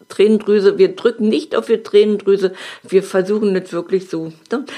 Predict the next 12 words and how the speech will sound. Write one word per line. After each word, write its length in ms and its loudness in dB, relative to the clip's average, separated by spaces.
mit 220 -2
Treusein 760 2
einwenden 600 0
und 200 -8
so 220 -2
ist 180 -2
es 120 -8
ja 100 -4
immer 200 -8
noch 220 -10
ein 100 -10
bisschen 340 -10